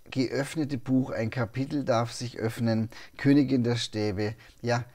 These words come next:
eine souveräne Frau, wo er weiß, okay, die steht mit beiden Beinen im Leben, da hole ich mir keine Baustelle ins Haus, das ist einfach eine Frau, die macht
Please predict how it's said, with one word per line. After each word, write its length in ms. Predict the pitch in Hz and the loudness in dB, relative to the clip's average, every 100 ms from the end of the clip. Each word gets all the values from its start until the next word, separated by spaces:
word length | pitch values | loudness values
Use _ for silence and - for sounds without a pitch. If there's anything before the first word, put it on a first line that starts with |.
| - | -10
eine 280 | - 117 110 | -2 0 0
souveräne 720 | - 127 117 104 107 120 120 | 0 0 2 2 4 4 2
Frau, 420 | - 101 113 120 - | 0 -2 0 -2 -2
wo 200 | 113 123 | 0 2
er 120 | 110 | 2
weiß, 260 | 98 107 | 0 -2
okay, 240 | 107 113 104 - | -4 -6 -8 -6
die 140 | 175 | -6
steht 360 | 175 269 - - | -4 -4 -4 -6
mit 240 | 101 - | -10 -4
beiden 340 | 117 143 180 | 0 0 0
Beinen 360 | 165 139 139 135 | 0 0 0 0
im 120 | 135 | 0
Leben, 400 | 120 117 107 110 - - - | 2 2 0 -2 -4 -14 -6
da 200 | 123 113 | -2 0
hole 180 | 123 139 | 2 0
ich 100 | 120 | 0
mir 160 | 127 113 | -2 -2
keine 440 | - 123 143 156 | -2 0 0 0
Baustelle 640 | - 117 127 127 135 120 | 0 0 0 -2 0 0
ins 260 | 110 117 117 | 0 -4 -2
Haus, 340 | 113 113 110 | 2 2 -2
das 220 | - 113 | -6 -6
ist 180 | - - | -6 -8
einfach 340 | - 117 110 104 | -6 -4 -4 -4
eine 220 | 104 98 | -4 -4
Frau, 320 | - 107 120 | -2 2 2
die 440 | 120 127 113 113 - - - - | 0 -2 0 0 -2 -14 -20 -6
macht 280 | 107 135 | -2 0